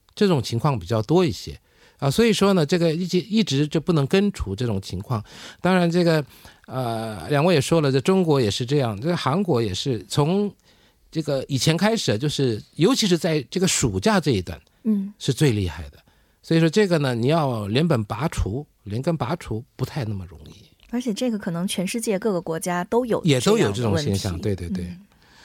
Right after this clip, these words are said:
Speaker 1: 所以说像比较，我们说比较发达的国家，当然比较好，多少好一些，但是那里，我们去欧美，你说那边没有吗？也是有的，
Speaker 2: 也是有的。
Speaker 1: 啊，但是呢，
Speaker 2: 嗯。
Speaker 1: 呃，不像这边这么，这么厉害，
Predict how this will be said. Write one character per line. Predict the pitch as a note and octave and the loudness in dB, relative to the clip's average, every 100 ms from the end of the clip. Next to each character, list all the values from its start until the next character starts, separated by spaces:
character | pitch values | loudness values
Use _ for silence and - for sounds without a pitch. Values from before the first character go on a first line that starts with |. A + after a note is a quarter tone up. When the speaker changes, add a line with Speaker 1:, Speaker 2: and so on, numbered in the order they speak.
| _ | _
Speaker 1:
所 | - | -2
以 | F3 | 0
说 | F3 | 2
像 | E3+ G3+ F#3 E3+ | 2 2 2 0
比 | C3+ | -2
较， | A#2+ F3 D#3+ D3 - - - _ - | 0 2 2 0 -8 -20 -20 _ -6
我 | A2 | -2
们 | C#3 | 0
说 | E3 | 0
比 | C#3 A2 | 0 0
较 | D#3 | 0
发 | C#3+ A3 A3+ | 2 0 0
达 | B2+ | 0
的 | C#3+ | 0
国 | D3 G2+ | -2 -4
家， | G2 A2+ A2 - _ _ _ _ - | -2 -4 -4 -10 _ _ _ _ -4
当 | F3 | 0
然 | E3+ C3 | 0 0
比 | |
较 | - D3+ | -2 -2
好， | D#3 - - - - | -2 -8 -14 -12 0
多 | G3 | 2
少 | F#3+ | 2
好 | F#3 G#2+ | 0 -2
一 | E2+ | -2
些， | A2+ B2+ | -4 -2
但 | C#3 G#3+ | 2 2
是 | F#3 | 4
那 | A3+ | 4
里， | A3+ A2 - _ _ _ - | 4 2 -4 _ _ _ -2
我 | |
们 | C#3 | 2
去 | G3+ A#3+ | 2 2
欧 | B3 C4+ | 2 2
美， | A3 G#2 G#2 _ _ _ | 2 0 -4 _ _ _
你 | - A#2+ | -4 0
说 | E3+ | 2
那 | F3 | 2
边 | F3 D#3+ | 2 2
没 | C#3+ | 2
有 | D3+ A#2 | 2 0
吗？ | A2+ - _ | -4 -10 _
也 | - G#2 | 0 0
是 | - G#3 | 2 0
有 | C#3+ | 2
的， | A#2 | 0
Speaker 2:
也 | F3+ | 0
是 | - | -2
有 | G3+ | -2
的。 | E3+ | -2
Speaker 1:
啊， | A2 G2+ | -2 0
但 | G#3 G3 | 2 2
是 | F3 | 2
呢， | C#3+ F#3 | 0 -2
Speaker 2:
嗯。 | E3 - - | -6 -16 -8
Speaker 1:
呃， | G#2+ | -6
不 | - D3 | -2 0
像 | G3+ D#3 | 2 2
这 | F3+ | 2
边 | D3 C3 | 0 -2
这 | - | 0
么， | F3 C3 F#2+ D2+ | 0 0 -4 -8
这 | D3+ | -4
么 | D3 | 0
厉 | F#3+ A#3 | 2 2
害， | A2 F#2+ D#2 | 2 -2 -10